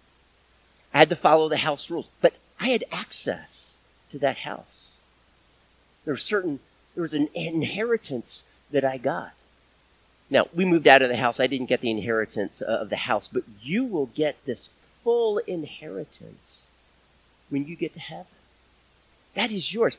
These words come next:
Now, the authority that I had was to come into that house, to eat food there.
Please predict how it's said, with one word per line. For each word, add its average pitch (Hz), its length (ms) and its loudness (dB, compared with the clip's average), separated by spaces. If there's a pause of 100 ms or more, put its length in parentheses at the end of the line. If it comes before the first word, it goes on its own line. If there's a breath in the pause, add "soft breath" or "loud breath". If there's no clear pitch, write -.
(140)
Now, 185 180 4
the 160 220 2
authority 269 720 8
that 160 220 0
I 214 220 2
had 101 540 -2 (1000)
was 151 180 -2
to 143 100 -6
come 147 240 2
into 147 220 6
that 214 180 6
house, 107 480 -6 (480)
to - 120 -20
eat 202 200 -4
food 208 420 -6
there. 113 320 0